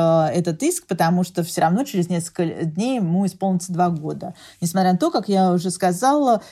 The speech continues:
это лекарство может вводиться и, э, до определённого веса ребёнка.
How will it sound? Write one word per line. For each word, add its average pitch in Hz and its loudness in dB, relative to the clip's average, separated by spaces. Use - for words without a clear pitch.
это 180 -2
лекарство 190 0
может 185 0
вводиться 180 0
и, 190 -2
э, 180 -2
до 214 2
определённого 185 2
веса 175 0
ребёнка. 156 -4